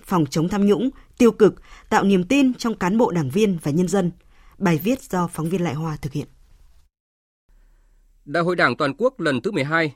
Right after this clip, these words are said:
Speaker 2: diễn ra từ ngày hai mươi mốt đến ngày hai mươi tám tháng một năm hai nghìn không trăm mười sáu tại thủ đô Hà Nội. Chủ đề của đại hội đầu tiên là thành tố, tăng cường xây dựng Đảng trong sạch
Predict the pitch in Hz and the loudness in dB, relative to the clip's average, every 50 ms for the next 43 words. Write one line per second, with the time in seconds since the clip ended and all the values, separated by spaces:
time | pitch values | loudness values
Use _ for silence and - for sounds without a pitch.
0 | _ - 107 143 196 220 214 208 185 180 - 160 143 139 131 123 123 123 160 170 | _ -10 -8 -6 -6 -4 -4 -4 -4 -2 -4 -4 -2 -2 -2 -2 -2 -4 -6 -6
1 | 170 175 180 208 254 - _ 143 131 143 185 196 160 113 113 139 170 175 165 - | -4 -4 -2 -4 -4 -4 _ -6 -6 -4 -4 -4 -4 -4 -4 -4 -6 -6 -6 -4
2 | - 123 - - 196 202 185 135 - - - 139 165 170 170 170 151 135 123 110 | -4 -4 -4 -4 -6 -4 -4 -4 -4 -4 -4 -4 -4 -4 -4 -4 -4 -4 -4 -6
3 | - 165 170 160 - 170 147 127 110 - - 110 113 143 208 - _ _ _ _ | -6 -6 -8 -6 -4 -4 -4 -4 -4 -4 -4 -4 -4 -4 -6 -8 _ _ _ _
4 | - 151 139 120 117 - 127 120 156 170 143 135 113 113 117 110 - - _ _ | -6 -4 -4 -4 -6 -8 -6 -4 -4 -4 -4 -4 -2 -2 -2 -4 -4 -8 _ _
5 | _ _ _ _ _ _ _ _ _ - 165 156 156 160 156 156 151 151 - 139 | _ _ _ _ _ _ _ _ _ -4 -2 0 2 2 2 2 0 0 -4 -4
6 | 139 135 131 131 139 131 117 - - _ _ _ _ _ _ 151 156 156 151 - | -4 -4 -2 -2 -2 -2 -4 -4 -12 _ _ _ _ _ _ -2 -2 -2 0 0
7 | 226 220 208 170 117 110 123 131 - 147 139 127 - 135 127 135 180 240 - _ | 0 0 0 -2 -6 -6 -6 -6 -6 -6 -8 -6 -4 -2 -2 -2 -2 -4 -6 _
8 | _ _ _ _ _ _ _ 208 214 202 - - 165 151 135 120 - - 208 202 | _ _ _ _ _ _ _ -6 -6 -4 -2 0 0 0 0 -2 -4 -2 -4 -2
9 | 165 165 143 139 131 117 95 82 - _ _ - 196 190 - - 135 107 | -2 -2 -2 0 0 -2 -2 -4 -10 _ _ -4 -4 -4 -2 -4 -4 -4